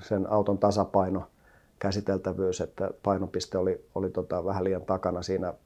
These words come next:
yritetty saada viisikymmentä viisikymmentä akselille, akselipainoa ja, ja tota, se käyttäytyi pikkasen omituisesti, varsinkin pitkissä mutkissa. Ja kun perä lähti, niin silloin se tuli semmoinen fiilis, että nyt se tosiaan lähti ja sitä oli haastavaa saada takaisin.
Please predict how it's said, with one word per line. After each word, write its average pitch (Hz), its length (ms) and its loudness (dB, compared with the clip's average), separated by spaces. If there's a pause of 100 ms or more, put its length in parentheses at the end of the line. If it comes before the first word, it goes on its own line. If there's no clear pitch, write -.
(140)
yritetty 92 400 -2
saada 95 340 0 (1000)
viisikymmentä 104 420 4
viisikymmentä 98 540 6
akselille, 98 520 4 (100)
akselipainoa 98 760 4
ja, 92 240 0
ja 98 140 -2
tota, 95 400 2 (760)
se - 160 -2
käyttäytyi 101 540 6
pikkasen 101 420 2
omituisesti, 95 800 2 (320)
varsinkin 98 460 -2
pitkissä 92 400 -2
mutkissa. 87 500 -4
Ja 78 140 -8 (680)
kun - 140 -6
perä 117 260 12
lähti, 107 320 10
niin 98 100 4
silloin 98 160 6
se 101 100 0
tuli 104 180 6
semmoinen 104 260 4
fiilis, 98 240 6
että 95 140 0
nyt 101 100 2
se 104 80 4
tosiaan 95 380 4
lähti 87 280 2
ja 78 60 -2
sitä 80 120 -2
oli 85 80 2
haastavaa 82 460 0
saada - 200 -2
takaisin. - 480 -6